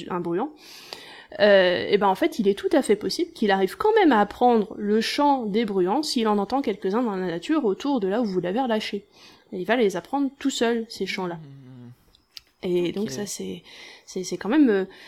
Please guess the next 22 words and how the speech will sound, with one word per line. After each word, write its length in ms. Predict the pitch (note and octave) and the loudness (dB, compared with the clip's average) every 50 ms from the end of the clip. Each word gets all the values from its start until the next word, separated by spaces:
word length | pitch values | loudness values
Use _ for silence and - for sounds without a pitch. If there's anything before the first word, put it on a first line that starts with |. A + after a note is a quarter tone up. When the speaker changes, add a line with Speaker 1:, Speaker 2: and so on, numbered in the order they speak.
| - - - - - _ - _ _ _ _ _ | -20 -20 -20 -20 -20 _ -20 _ _ _ _ _
Speaker 1:
bah, 140 | - G3+ G#3+ | 0 0 0
pour 160 | G#3 - A#3+ | 2 2 0
la 80 | C4+ C#4 | 0 0
conservation, 560 | C#4 C#4+ C#4 - B3+ A#3+ A#3 A#3 - F4 F#4 | 0 -2 -2 0 0 2 2 0 0 0 -2
c'est 100 | - C4 | 0 0
pas 140 | - - D#4 | 0 0 0
si 160 | D#4 - D4 | 2 2 4
mal, 240 | C4 C4+ C4 C4 C4 | 4 4 2 2 0
parce 160 | G3+ G3+ - | -4 -6 -4
que 80 | - G#3+ | -6 -6
pour 180 | G#3+ - B3 | -4 -2 0
l'instant, 300 | C4+ C#4 C4+ - D4+ C#4+ | 0 0 0 0 0 0
en 40 | C#4 | 0
captivité, 520 | B3+ B3 G#3+ - - G#3+ G#3 G#3+ - D#4+ | 0 -2 -2 -4 -4 -6 -6 -4 -2 -2
on 80 | D#4+ C4 | 0 0
n'est 100 | A3 G3+ | 0 0
pas 160 | - D4 D4+ | 0 -2 -2
vraiment 460 | C4 A3+ A3 G#3 A3 B3 C#4 D4 C#4 | -2 -2 -2 -2 0 2 2 2 0
capable 460 | C4+ - - A#3+ A#3 B3+ B3+ B3 G#3 G#3 | -2 -4 -4 -2 0 0 0 0 0 0
d'apprendre 360 | G3 G3 - - A3+ G#3+ G#3+ | -2 -2 -2 -2 -2 0 2
nous-mêmes 340 | A3 A#3 A#3+ B3+ B3+ A3+ G3+ | 2 2 2 2 2 2 2
aux, 160 | F#3+ F#3 | 2 2